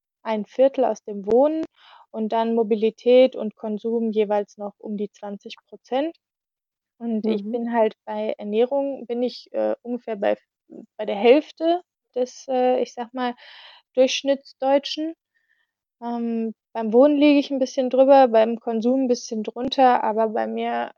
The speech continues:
Speaker 1: ist halt so der Mobilitätsfaktor deutlich höher. Also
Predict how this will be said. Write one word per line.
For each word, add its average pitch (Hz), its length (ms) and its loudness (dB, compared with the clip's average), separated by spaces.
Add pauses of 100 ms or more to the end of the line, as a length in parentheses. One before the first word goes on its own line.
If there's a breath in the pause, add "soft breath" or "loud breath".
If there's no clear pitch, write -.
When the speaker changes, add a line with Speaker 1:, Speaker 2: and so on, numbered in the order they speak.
(460)
Speaker 1:
ist - 260 -20
halt 226 220 -4 (220)
so 214 160 -14
der 214 240 -12
Mobilitätsfaktor - 1300 -12
deutlich 226 480 -14
höher. - 260 -12 (300)
Also 226 480 -4